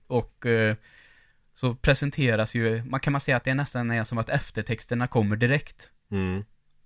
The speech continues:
Speaker 1: Eh, till något snyggt montage där det ofta är dansande tjejer eller,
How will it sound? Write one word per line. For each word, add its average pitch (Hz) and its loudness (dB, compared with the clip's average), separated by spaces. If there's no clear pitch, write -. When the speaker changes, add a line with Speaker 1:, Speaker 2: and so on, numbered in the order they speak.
Speaker 1:
Eh, 104 -2
till 143 -6
något 139 -6
snyggt - 0
montage 110 -4
där 107 -2
det - -4
ofta 107 -2
är 98 2
dansande 95 0
tjejer 92 -2
eller, 95 -2